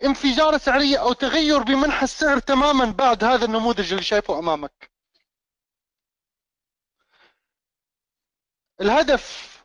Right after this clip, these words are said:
ووقف الخسارة كيف بحددهم؟ أوامر الش-، أوامر الشراء دائمًا بتكون شو عندك الستوب لوس؟ ضرب اثنين.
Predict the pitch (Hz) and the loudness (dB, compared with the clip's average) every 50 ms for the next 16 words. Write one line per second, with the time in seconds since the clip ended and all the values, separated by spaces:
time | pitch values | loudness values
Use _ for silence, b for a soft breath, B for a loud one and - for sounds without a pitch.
0 | _ _ - 202 233 269 302 - - - 277 247 - 269 240 - 294 269 247 220 | _ _ 0 2 2 2 2 0 -2 -4 -4 -2 -2 -4 -2 0 0 2 2 2
1 | - - 277 269 - 277 - - - 202 165 196 208 - 156 175 175 180 _ _ | 0 0 -2 -2 -2 -4 -4 -2 -4 -4 -2 -2 -4 -2 -2 -4 -4 -6 _ _
2 | _ _ _ _ _ _ _ _ _ _ _ _ _ _ _ _ _ _ _ _ | _ _ _ _ _ _ _ _ _ _ _ _ _ _ _ _ _ _ _ _
3 | - - b b b b b - 196 226 254 277 277 254 240 - - - - - | -20 -20 b b b b b -2 2 4 4 4 4 2 0 -2 -4 -8 -8 -8
4 | - - 220 233 254 277 294 277 262 240 - - - 220 220 226 254 240 349 - | -4 0 2 4 4 4 4 2 0 -2 -2 -2 0 0 2 2 2 0 -2 -10
5 | _ _ b b b b b b b b b _ _ _ _ _ _ _ _ _ | _ _ b b b b b b b b b _ _ _ _ _ _ _ _ _
6 | _ _ _ _ _ _ 165 220 240 247 233 220 208 202 185 196 208 - - - | _ _ _ _ _ _ 0 2 2 2 2 0 0 -2 -2 -2 -4 -4 -2 0
7 | 240 226 202 190 175 _ _ _ _ _ _ - - - - 254 247 240 233 220 | 0 0 0 -2 -8 _ _ _ _ _ _ -14 -12 -6 -2 0 0 0 0 0
8 | 208 190 - - 196 - - - - 226 220 180 - 214 214 220 240 - - - | -2 -4 -4 -4 -8 -8 -10 -8 -4 -4 -4 -4 -4 -2 0 0 0 0 -4 -16
9 | - - - _ _ _ _ _ _ _ _ - 214 220 214 185 196 208 - - | -18 -20 -20 _ _ _ _ _ _ _ _ -2 -2 -2 -2 -2 -6 -6 -6 -2
10 | 185 175 160 143 139 139 | -2 0 0 0 -4 -8